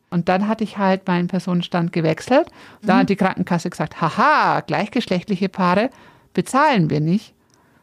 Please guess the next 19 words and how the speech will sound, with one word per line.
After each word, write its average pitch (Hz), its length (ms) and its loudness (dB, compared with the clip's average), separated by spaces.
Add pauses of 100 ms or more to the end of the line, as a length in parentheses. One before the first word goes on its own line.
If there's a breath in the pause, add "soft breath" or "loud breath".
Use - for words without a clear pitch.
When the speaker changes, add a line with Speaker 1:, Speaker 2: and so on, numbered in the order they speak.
(160 soft breath)
Speaker 2:
Ach, 190 220 -4
gar 185 240 2
nicht 165 220 -4
quasi. 156 480 -6 (460)
Speaker 1:
Oder 185 200 4
Speaker 2:
Also 170 120 4
da 190 60 4
wird 175 140 0
nichts 190 540 0
übernommen, 170 580 -4
oder - 120 0
Speaker 1:
Nö, 214 100 4
Speaker 2:
wie? - 60 2
Speaker 1:
diese 180 260 -2
fünfzig 214 360 -2
Prozent 185 300 -2
Förderung 214 480 0
ist - 240 -4
damit, 180 420 -2